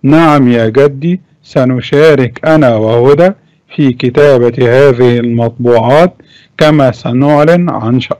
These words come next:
عن أنشطة السوق. هنستعرض مع بعض الفقرات دلوقتي.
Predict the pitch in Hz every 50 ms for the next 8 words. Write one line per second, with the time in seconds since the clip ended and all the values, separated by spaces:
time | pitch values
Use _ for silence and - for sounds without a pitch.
0 | _ - 123 131 156 160 143 - 113 117 110 - - - 127 127 - 156 - -
1 | 185 - - - 208 180 101 98 101 _ _ - _ _ _ _ _ _ _ _
2 | _ _ _ _ _ _ _ _ _ _ _ _ _ _ _ _ _ _ _ _
3 | _ _ _ - _ _ _ _ _ _ _ _ 151 156 147 - - - 180 170
4 | 165 165 151 131 123 120 120 120 131 147 151 147 127 120 - - - 117 - -
5 | 117 123 135 139 120 110 117 113 120 131 147 147 - - 196